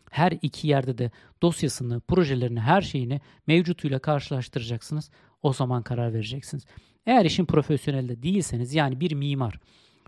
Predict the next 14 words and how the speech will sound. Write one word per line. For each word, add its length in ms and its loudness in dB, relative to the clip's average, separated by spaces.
bir 100 -2
inşaat 520 -4
mühendisi, 600 -2
bir 200 -4
şehir 260 -2
plancısı, 380 -6
bir 80 -2
haritacı 560 0
değil 280 2
ve 140 -2
bu 80 -4
işlerle 380 -2
sürekli 400 -4
uğraşmıyorsanız 920 0